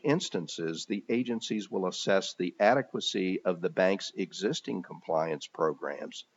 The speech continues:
and processes, independent of the results of the pilot program. In the statement, the agencies encourage banks to engage with them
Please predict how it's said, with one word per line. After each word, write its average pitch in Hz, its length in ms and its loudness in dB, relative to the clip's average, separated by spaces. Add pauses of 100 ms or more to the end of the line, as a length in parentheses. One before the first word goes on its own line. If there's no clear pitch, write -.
(160)
and 85 200 -8
processes, 95 920 0 (520)
independent 107 800 2
of 92 160 0
the 85 120 -4
results 82 680 -2
of 82 160 -4
the - 80 -4
pilot 82 480 0 (100)
program. 113 480 0 (1200)
In 139 140 8
the 127 80 6
statement, 123 600 2
the 127 200 0
agencies 110 600 2
encourage 123 680 0
banks 90 520 0 (160)
to 120 140 4
engage 101 520 4
with 87 220 -4
them 85 420 0